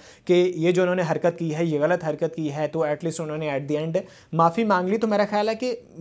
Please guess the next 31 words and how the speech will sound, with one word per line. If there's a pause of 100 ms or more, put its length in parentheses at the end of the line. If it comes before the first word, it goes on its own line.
(120)
यही
बेहतर
है
कि
उन्होंने
माफ़ी
मांग
ली। (320)
अब
क्रिश्चियन
कम्युनिटी
भी
मेरा
ख्याल
दिल
बड़ा
करेगी
और
वो
जो
एप्लीकेशन
है
उससे
विथड्रॉ
कर
लेगी
और
उनको
माफ़
कर
देगी।